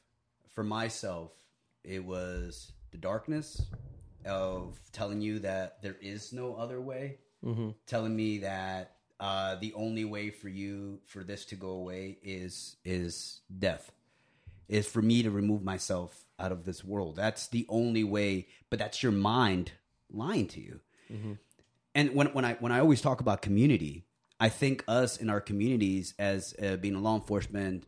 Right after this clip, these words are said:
Speaker 1: in a veteran community, whatever like that, we are told this and we're repeatedly told this over and over again, that the only way to survive is to just let it,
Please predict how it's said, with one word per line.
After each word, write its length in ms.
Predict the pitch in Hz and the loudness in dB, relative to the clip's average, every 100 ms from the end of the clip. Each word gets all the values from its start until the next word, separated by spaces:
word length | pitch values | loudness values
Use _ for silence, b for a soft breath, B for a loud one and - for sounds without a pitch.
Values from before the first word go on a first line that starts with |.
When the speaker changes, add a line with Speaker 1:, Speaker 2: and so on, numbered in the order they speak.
| - | -6
Speaker 1:
in 340 | 98 92 90 - | -2 0 -2 -6
a 80 | 85 | -4
veteran 340 | 107 110 107 | -2 0 0
community, 300 | 95 95 92 | 0 0 0
whatever 260 | 90 90 90 | 0 -2 -2
like 140 | 87 | -4
that, 180 | 95 95 | -6 -2
we 120 | 123 | 0
are 100 | 135 | 0
told 500 | - - 143 208 110 | -2 0 4 4 2
this 260 | 85 - - - | -8 0 2 4
and 120 | 110 | 2
we're 80 | 113 | 2
repeatedly 680 | 113 107 - 214 254 95 87 | -2 -6 0 2 4 2 -4
told 300 | - 98 85 | 0 -2 0
this 220 | 80 - | -4 -4
over 300 | 113 160 156 | 2 4 6
and 120 | 131 135 | 6 6
over 280 | 220 151 | 4 2
again, 300 | 95 80 69 - B B B | -2 -4 -12 -16 B B B
that 120 | 117 113 | 0 4
the 120 | 131 | 6
only 320 | 143 190 208 | 8 8 10
way 220 | 190 175 170 | 8 8 6
to 140 | 156 | 2
survive 840 | - 123 95 92 92 147 226 220 _ _ _ _ _ _ _ - | 2 0 2 0 0 0 -2 -4 _ _ _ _ _ _ _ 6
is 460 | 147 139 135 131 - | 8 10 8 4 0
to 120 | 143 | -4
just 320 | 120 143 - | 0 0 2
let 200 | 131 139 - | 0 0 2
it, 260 | 117 - | 0 0